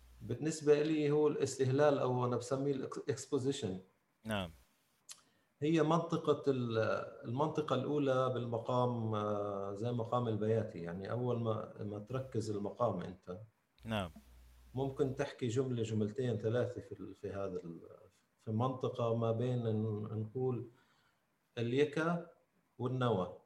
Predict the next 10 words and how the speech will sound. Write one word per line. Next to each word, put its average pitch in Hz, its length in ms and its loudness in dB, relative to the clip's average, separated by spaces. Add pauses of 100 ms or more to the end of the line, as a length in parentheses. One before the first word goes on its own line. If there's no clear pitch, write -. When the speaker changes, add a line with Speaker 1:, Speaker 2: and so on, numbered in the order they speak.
(200)
Speaker 2:
مم. 101 300 -6
Speaker 1:
مثلًا. 95 380 -10 (280)
Speaker 2:
أي 107 180 2
نعم. 85 200 -6 (720)
Speaker 1:
آم، 117 1200 0 (1800)
ال-، 117 1000 -2 (220)
اللي 123 220 0
بيصير 190 340 4
عند 175 180 6
القصبجي 147 880 2